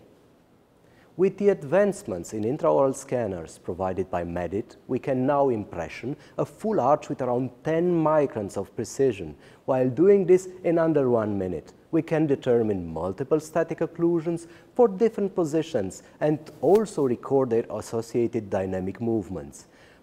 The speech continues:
Post-processing is extremely fast. And now we are only one click away from starting producing our splints, where we can choose to have the A I do the design for us. So we will be left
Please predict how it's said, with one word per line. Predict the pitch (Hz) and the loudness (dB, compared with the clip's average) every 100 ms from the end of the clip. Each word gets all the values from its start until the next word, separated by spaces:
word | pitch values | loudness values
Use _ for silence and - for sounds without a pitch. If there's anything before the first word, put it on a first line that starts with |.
| - | -2
Post-processing | 160 190 - - - 214 - 143 170 - - | 2 2 0 -4 -4 -6 -4 -4 -4 -8 -6
is | 214 202 | -2 0
extremely | - - 110 104 85 85 | -2 -2 2 2 0 -8
fast. | - 80 76 - - - - - - | -6 -8 -8 -12 -16 -20 -20 -20 -10
And | 123 120 110 | -4 -2 0
now | 98 92 104 165 - - - - | 0 2 2 0 -2 -20 -14 -2
we | 156 | 2
are | 147 147 | 2 2
only | 175 190 135 | 0 0 2
one | 123 226 254 | 2 2 0
click | 196 247 | -4 -2
away | 175 120 120 147 156 | 0 2 2 0 -2
from | - 139 | -4 -6
starting | - 135 131 151 | -4 -4 -4 -6
producing | 127 110 98 98 123 104 | -6 -8 -8 -8 -4 -2
our | 107 | 0
splints, | 110 - 104 78 - - | -2 -4 -6 -6 -10 -20
where | - 107 90 85 95 156 - - | -10 -4 -2 -2 -4 -8 -20 0
we | 170 | 0
can | 156 127 | 2 0
choose | 117 - 135 123 | -2 -4 -4 -4
to | 113 | -6
have | 120 113 | -4 -4
the | 120 117 113 | 2 4 4
A | |
I | 135 139 | 4 0
do | 139 | -2
the | 170 | -2
design | 160 156 160 160 147 | -2 0 0 0 -2
for | - 156 180 135 | 0 4 6 4
us. | 80 - - - - - - | 0 -8 -16 -20 -20 -20 -18
So | - 139 131 | 0 4 4
we | 175 175 165 | 4 4 6
will | 156 135 | 6 4
be | 120 | 2
left | 95 107 - | 2 -2 -4